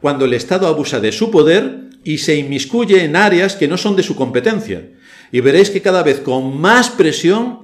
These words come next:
el Estado, en los países occidentales, ya ni hablar de los otros, se inmiscuye en todas las áreas. En todas, en todas están sus tentáculos. Pero esto no fue el propósito por el que Dios lo instituyó.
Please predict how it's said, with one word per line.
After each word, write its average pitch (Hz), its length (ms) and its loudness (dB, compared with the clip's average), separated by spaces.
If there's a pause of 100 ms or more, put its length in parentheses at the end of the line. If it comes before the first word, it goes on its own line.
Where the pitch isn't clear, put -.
el 143 120 2
Estado, 214 840 0
en 104 120 -8
los 101 140 -6
países 127 680 -2
occidentales, 127 720 -4
ya 104 160 -4
ni 104 280 -4
hablar 101 360 -4
de 92 60 -10
los 90 180 -8
otros, 196 380 -2 (320)
se 147 160 0
inmiscuye 147 440 -2
en 196 120 -2
todas 202 200 4
las 180 160 -2
áreas. 101 460 -6 (420)
En 156 220 -2
todas, 104 480 0
en 143 160 -6
todas 185 240 0
están 147 280 -8
sus 135 180 -6
tentáculos. 92 640 -10 (640)
Pero 98 160 -6
esto 104 200 -10
no 151 160 -8
fue 117 180 -4
el 101 100 -4
propósito 98 500 -10
por 92 120 -8
el 92 120 -8
que 90 100 -10
Dios 101 220 -12
lo 92 60 -10
instituyó. 90 500 -12